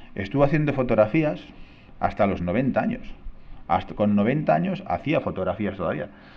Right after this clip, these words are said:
Es una mujer extraordinaria. O sea, para mí ha sido verdaderamente,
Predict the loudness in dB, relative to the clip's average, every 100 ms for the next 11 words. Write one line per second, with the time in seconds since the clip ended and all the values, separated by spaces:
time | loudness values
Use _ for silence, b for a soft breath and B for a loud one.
0 | B 2 2 4 0 0 -8 -8 -6 0
1 | 2 2 0 0 0 -6 -12 -18 -8 -8
2 | B B B B 0 2 2 4 6 8
3 | 8 6 2 0